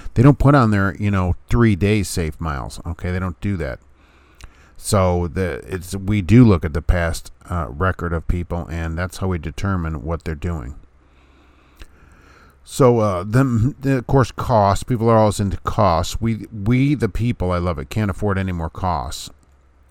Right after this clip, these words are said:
It's depressing to say we are starting the next depression right now. That's pretty good. <laughs> Double use, okay? So, wow, that's not great.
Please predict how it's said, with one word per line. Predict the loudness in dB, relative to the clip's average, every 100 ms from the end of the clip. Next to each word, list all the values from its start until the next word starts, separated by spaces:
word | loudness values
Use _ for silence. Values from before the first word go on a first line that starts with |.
| -6
It's | -4 -4
depressing | -4 -4 4 4 4 2 0
to | 0 -2
say | 2 2
we | 2 2
are | 0
starting | 4 4 4 2
the | 0
next | -2 -4
depression | -6 0 0 0 0
right | 0 0
now. | 0 -2 -2 -4
That's | -2 6
pretty | 6 6
good. | 4 2 0 -6 -6 0
<laughs> | 2 2 0
Double | 2 4 4 2
use, | 2 0 -2 -6
okay? | -8 -6 -4 -4 -4
So, | -6 -6
wow, | -4 -4 -4 -4
that's | -4 -6 -4
not | -6 -6
great. | -4 -4